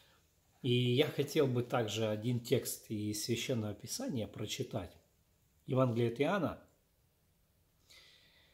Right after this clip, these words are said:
во-, седьмая глава, пятьдесят второй стих. "Рассмотри и увидишь,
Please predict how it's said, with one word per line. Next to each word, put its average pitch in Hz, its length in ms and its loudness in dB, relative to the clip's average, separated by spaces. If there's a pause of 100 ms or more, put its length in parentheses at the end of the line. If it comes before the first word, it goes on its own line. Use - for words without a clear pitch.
(600)
во-, 123 480 4
седьмая 131 540 4
глава, 120 500 4 (1900)
пятьдесят 120 640 0
второй 113 380 0
стих. - 500 -8 (720)
"Рассмотри 156 800 2
и 147 220 2
увидишь, 131 760 2